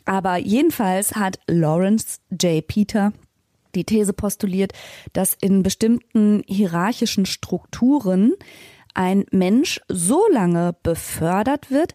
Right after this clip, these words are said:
bis er ein Level erreicht hat, auf dem er oder sie nicht mehr kompetent ist. Und das darf man sich ja mal ganz kurz auf der Hirnrinde zergehen lassen, was das bedeutet. Also das heißt, dass gemäß,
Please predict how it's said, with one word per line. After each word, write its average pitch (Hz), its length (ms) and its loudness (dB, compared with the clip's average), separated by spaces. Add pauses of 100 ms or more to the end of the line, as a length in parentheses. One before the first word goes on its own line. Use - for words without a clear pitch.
(260)
bis 349 360 -2 (120)
er 208 280 0
ein 196 180 2
Level 254 280 0
erreicht 175 440 -4
hat, 262 140 -6
auf 180 140 -6
dem 208 320 2
er 208 220 0
oder 208 180 2
sie 180 180 -2 (320)
nicht 233 400 2
mehr 262 140 2
kompetent 269 600 -2
ist. - 440 -8 (1300)
Und 185 100 -4
das 226 160 -2
darf 214 420 -2
man 233 180 4
sich 220 140 0
ja 196 140 2
mal 185 140 2
ganz 190 200 0
kurz 208 180 -2
auf - 140 -4
der 180 100 -2
Hirnrinde 196 500 2
zergehen 170 420 -2
lassen, 254 340 0 (500)
was 247 160 -2
das - 160 -2
bedeutet. 170 600 0
Also 175 200 -2
das - 360 -6
heißt, 233 560 0
dass 196 200 -2
gemäß, 170 420 0